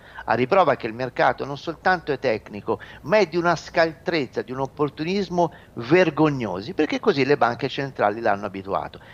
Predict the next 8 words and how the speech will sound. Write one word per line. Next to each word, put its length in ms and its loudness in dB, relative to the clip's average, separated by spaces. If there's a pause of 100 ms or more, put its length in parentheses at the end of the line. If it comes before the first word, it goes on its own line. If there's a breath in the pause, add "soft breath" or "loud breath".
(160 loud breath)
È 160 -2
chiaro 360 4
che 80 -6
in 80 -8
quel 200 -4
caso 500 2 (260 loud breath)
il 180 -10
dato 520 4